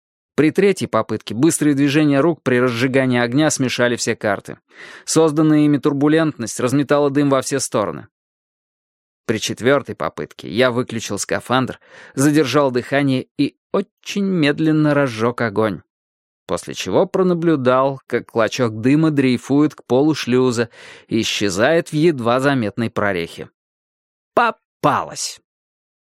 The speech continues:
Хватая ртом воздух, я включил скафандр. За время моего небольшого эксперимента давление упало до ноль целых девяти десятых атмосферы. Однако кислорода хватало и мне, и моему волосяному костерку.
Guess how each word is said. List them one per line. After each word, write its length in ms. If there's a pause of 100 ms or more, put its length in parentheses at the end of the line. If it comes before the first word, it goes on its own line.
(380)
Хватая 460
ртом 320
воздух, 380
я 180
включил 420
скафандр. 560 (400)
За 220
время 280
моего 340
небольшого 540
эксперимента 680
давление 460
упало 340
до 180
ноль 200
целых 300
девяти 340
десятых 440
атмосферы. 720 (180)
Однако 380
кислорода 540
хватало 460
и 80
мне, 360
и 60
моему 320
волосяному 640
костерку. 600